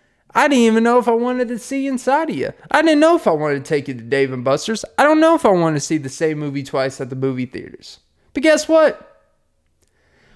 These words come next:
One, by the time I was deep in, like, "You know what? I actually may wanna see this through." Then that's when I start thinking about you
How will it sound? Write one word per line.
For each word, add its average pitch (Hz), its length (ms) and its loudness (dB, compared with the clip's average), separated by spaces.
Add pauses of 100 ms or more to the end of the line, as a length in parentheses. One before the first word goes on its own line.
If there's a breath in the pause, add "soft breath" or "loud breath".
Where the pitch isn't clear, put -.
(140)
One, 262 260 4
by 269 160 4
the 269 120 0
time 285 360 4
I 269 80 4
was 226 120 2
deep 277 220 4
in, 269 140 2
like, 156 160 2
"You 170 80 -2
know 269 100 0
what? 294 320 2 (1700 soft breath)
I 262 140 2
actually 262 400 -2 (100)
may 254 300 0
wanna 247 260 0
see 247 240 -2
this 226 240 -2
through." 147 360 -4 (400)
Then 381 180 4
that's 453 300 2
when 247 100 2
I 196 120 4
start 151 360 -2
thinking 135 260 -4
about 123 360 -6
you 113 280 -10